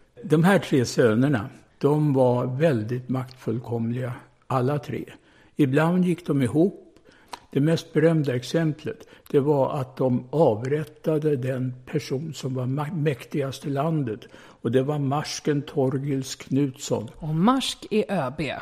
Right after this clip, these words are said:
Speaker 1: Ja,
Speaker 2: Yes.
Speaker 1: han hade varit på korståg i Finland och grundat Viborg och allt vad det var.
Speaker 2: Mm.
Speaker 1: Han var oerhört mäktig. Men de tog och fängslade honom och högg huvudet av honom.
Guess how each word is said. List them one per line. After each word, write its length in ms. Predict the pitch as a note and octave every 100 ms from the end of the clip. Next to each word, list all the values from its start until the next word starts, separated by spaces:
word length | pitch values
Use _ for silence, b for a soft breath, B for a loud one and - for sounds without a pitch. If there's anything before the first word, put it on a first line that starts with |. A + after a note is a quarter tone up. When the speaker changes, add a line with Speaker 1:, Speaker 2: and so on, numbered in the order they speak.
| -
Speaker 1:
Ja, 340 | - B2 F#2+ -
Speaker 2:
Yes. 140 | - -
Speaker 1:
han 160 | C#3
hade 200 | D3+ D3
varit 520 | D3 C#3+ C3 C3 B2+ -
på 120 | B2
korståg 680 | - A2+ - - C3 B2 B2+
i 60 |
Finland 680 | B2+ - B2+ B2 B2 B2 A#2+
och 100 | B2
grundat 540 | C3 B2+ B2 A#2+ B2+ C3
Viborg 680 | C3+ A#2+ G#2+ A2+ A2+ A2
och 140 | A#2 A#2+
allt 180 | B2
vad 100 | -
det 60 | A#2+
var. 220 | B2 C#3 - b
Speaker 2:
Mm. 360 | E3 E3 G3 B3
Speaker 1:
Han 140 | B2+
var 140 | C3+ -
oerhört 480 | D3 C3+ D#3+ D#3
mäktig. 500 | D#3 C3 - - - - _ b b
Men 160 | C#3 D#3+
de 340 | F#3+ F#3+ G3+ - _
tog 300 | - E3 D#3+
och 180 | D#3+ C3+ - -
fängslade 520 | D#3+ B2+ - D3+ D#3+
honom 440 | F3 C#3 C3+ C#3
och 320 | - D3 C3+ B2+
högg 240 | D#3+ D3
huvudet 360 | C#3+ G#2+ G#2+ B2+
av 180 | G#2+ G#2+
honom. 300 | A2 B2+